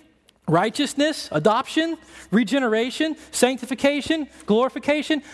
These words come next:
I'll take that. Go make disciples?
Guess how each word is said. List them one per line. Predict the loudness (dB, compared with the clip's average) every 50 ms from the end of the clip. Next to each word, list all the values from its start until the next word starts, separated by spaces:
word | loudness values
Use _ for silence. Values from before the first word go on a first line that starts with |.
| -18 -12
I'll | -6 0 2 2 2 2
take | 0 0 0 0 0 0 0
that. | 0 2 2 0 -4 -10 -16 -20 -20 -20 -20 -20 -20 -20 -20 _ _ _ _ _ _ _ _ _ -20 -20 -20 -20 -20 -20 -20 -16 -14 -12 -8 -8 -8 -8 -8 -16 _ _ -20 _ _ _ _ _ _ _ _ _ _ _ _ _ _ _ _ -8 -8 -4 0
Go | 0 2
make | 2 0 -2 -2
disciples? | -6 -2 0 2 2 2 0 0 -2 -2 -2 -6 -12 -16